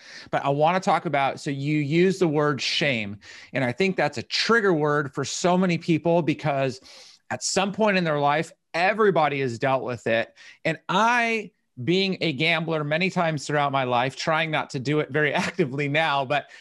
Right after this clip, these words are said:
I would gamble and say that the majority of people experience some form of shame right now in their present life, either from past that is imposing on their current, you know, uh, uh, on, on their current life, or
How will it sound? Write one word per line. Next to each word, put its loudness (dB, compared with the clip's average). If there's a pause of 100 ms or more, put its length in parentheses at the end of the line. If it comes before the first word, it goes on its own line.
(140)
I 2
would 0
gamble 0
and -4
say 0
that -2
the -2
majority 2
of 2
people 0
experience 0
some 0
form 0
of -4
shame -2 (200)
right 0
now 0
in -4
their -4
present -4
life, -2 (180)
either 2
from 0
past -2 (260)
that -2
is -6
imposing 0
on 2
their 0
current, 0
you 2
know, 0
uh, -2
uh, -2 (120)
on, -4 (120)
on -2
their -2
current 0
life, 0 (120)
or 4